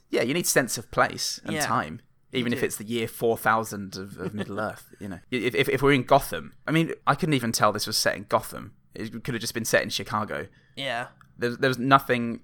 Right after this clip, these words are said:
Speaker 1: distinguishing about the city
Speaker 2: Yeah.
Speaker 1: at all.
Speaker 2: Yeah, there was no sense of place, and it was pretty awkward, and it just, it didn't
Speaker 1: Yeah.
Speaker 2: have much of a sense of fun to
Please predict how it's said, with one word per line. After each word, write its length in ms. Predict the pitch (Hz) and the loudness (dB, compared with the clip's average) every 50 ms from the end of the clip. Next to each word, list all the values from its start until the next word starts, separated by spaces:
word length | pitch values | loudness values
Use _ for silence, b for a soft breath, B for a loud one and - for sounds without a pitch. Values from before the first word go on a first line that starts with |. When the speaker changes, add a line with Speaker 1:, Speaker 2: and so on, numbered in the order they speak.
| - - | -14 -10
Speaker 1:
distinguishing 640 | - 127 - - - 131 127 117 113 - - 98 98 | -6 -4 -4 0 0 0 0 0 0 -2 -4 -6 -6
about 200 | 92 95 92 - | -4 -4 -4 -2
the 60 | - | -2
city 380 | - - 101 - - - - - - - - | -2 -4 -4 -4 -6 -8 -12 -14 -16 -6 -2
Speaker 2:
Yeah. 300 | 143 135 127 123 123 123 | 0 0 2 0 2 2
Speaker 1:
at 200 | 104 101 - - | 0 0 2 0
all. 220 | 101 85 - - - - - - | -2 -4 -4 -8 -14 -20 -12 -4
Speaker 2:
Yeah, 340 | 175 170 156 156 156 160 - - | 0 2 2 2 2 0 -4 -4
there 100 | 165 170 | -4 -2
was 100 | 170 185 | 0 0
no 80 | 175 | -2
sense 240 | 170 165 156 139 - | -2 -2 -4 -6 -6
of 80 | 131 - | -10 -10
place, 320 | - 120 120 117 - - | -8 -8 -8 -8 -8 -8
and 120 | 117 120 | -8 -8
it 40 | 120 95 | -8 -8
was 220 | 104 123 - - | -10 -10 -12 -14
pretty 360 | - - - 143 120 110 - - - - - | -18 -14 -12 -10 -10 -10 -12 -16 -18 -14 -12
awkward, 420 | - 120 - - - - 123 131 135 | -10 -10 -10 -8 -6 -4 -4 -4 -4
and 180 | 131 135 147 B B B B B B - | -6 -6 -8 B B B B B B -4
it 100 | 190 190 | -2 -2
just, 280 | 214 226 220 - - | -2 -4 -6 -6 -8
it 100 | 190 185 | -10 -6
didn't 200 | - 208 - - - | -4 -2 -2 -2 -2
Speaker 1:
Yeah. 60 | 185 | -2
Speaker 2:
have 180 | 196 185 180 | -2 -2 0
much 240 | 180 175 165 - - 170 | 0 0 -2 -2 -4 -6
of 60 | 151 | -8
a 40 | 143 | -6
sense 320 | - - 151 139 - - | -4 -4 -4 -4 -6 -6
of 60 | 139 - | -8 -10
fun 580 | - - - - 165 156 147 120 101 95 - - b b b b b b b b - | -12 -14 -2 0 2 2 2 2 0 -4 -10 -16 b b b b b b b b -12
to 400 | - - 139 123 120 120 117 113 | -4 -2 0 0 0 -2 -4 -8